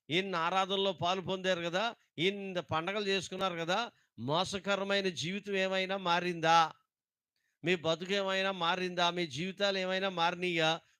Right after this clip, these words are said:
పోనీ మారతాయా? ఏమో మరి. అంతేనా? హ్యాపీ క్రిస్మస్ అంటావు,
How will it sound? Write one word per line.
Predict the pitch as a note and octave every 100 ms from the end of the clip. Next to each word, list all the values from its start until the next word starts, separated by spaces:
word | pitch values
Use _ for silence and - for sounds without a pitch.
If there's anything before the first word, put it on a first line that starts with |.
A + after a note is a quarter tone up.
| -
పోనీ | G3 F#3+
మారతాయా? | D#3 D#3+ F3+ E3 F#3 F3 E3 E3 D#3+ - _ _ _ -
ఏమో | D#3+ D#3+ D#3 D#3
మరి. | D#3+ E3 F3+ F#3+ F#3 F#3+ - -
అంతేనా? | B2+ D#3 D#3 G3+ D4+ F4 _ _ _ _
హ్యాపీ | D#3+ E3+ E3+ F3+
క్రిస్మస్ | - G3 - F#3 F3+
అంటావు, | F#3 F3+ G#3+ C#4 C4